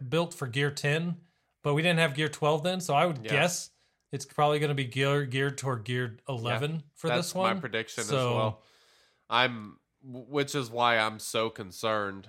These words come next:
Speaker 2: Um, and especially, like, the best bounty hunters have come out recently, so if you haven't spent, they're probably not gonna be ready for the event, especially if you're going for the seventh star.
Speaker 1: Mm-hmm.
Speaker 2: Uh, getting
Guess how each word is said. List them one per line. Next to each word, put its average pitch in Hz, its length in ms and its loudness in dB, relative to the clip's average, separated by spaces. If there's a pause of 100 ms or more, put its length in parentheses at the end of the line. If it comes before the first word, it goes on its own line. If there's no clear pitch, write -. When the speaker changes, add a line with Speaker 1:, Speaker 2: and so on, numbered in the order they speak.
(140)
Speaker 2:
Um, 90 320 -10 (280)
and 127 120 2
especially, 147 560 2
like, 123 320 -2
the 123 80 -2
best 131 480 2
bounty 123 300 0
hunters 151 320 -4
have 113 120 -10
come 131 180 -8
out 117 240 2
recently, 143 480 -8
so 120 300 -2
if - 160 -6
you 160 80 0
haven't 202 280 -2
spent, 156 500 -6
they're 151 100 0
probably 202 460 -4
not 180 220 -8
gonna 156 160 -6
be 139 140 -8
ready 143 280 -2
for 139 160 -6
the 117 140 -4
event, 165 460 -2 (360)
especially 175 560 0
if 135 140 -4
you're 123 100 -4
going 131 240 0
for 131 120 -8
the 107 120 -4
seventh 113 460 -2
star. 139 400 2
Speaker 1:
Mm-hmm. 131 300 2 (180)
Speaker 2:
Uh, 113 400 4
getting 131 600 -2